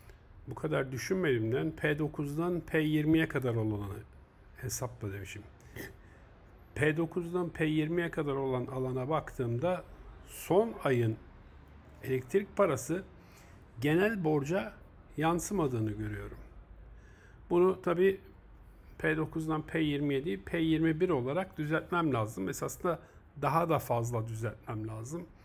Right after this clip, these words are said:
Ee, çünkü birkaç ay daha, önümüzdeki birkaç ay daha,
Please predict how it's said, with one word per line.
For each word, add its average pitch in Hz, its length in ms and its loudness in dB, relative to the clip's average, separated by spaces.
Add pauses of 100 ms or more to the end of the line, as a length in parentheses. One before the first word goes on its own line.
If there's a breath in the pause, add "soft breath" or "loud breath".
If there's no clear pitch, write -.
(720 loud breath)
Ee, 60 360 -6 (400)
çünkü 135 360 -6 (1800)
birkaç 156 440 0
ay 139 220 4
daha, 113 180 0
önümüzdeki 127 640 -2
birkaç 135 340 -2
ay 135 240 2
daha, 127 280 4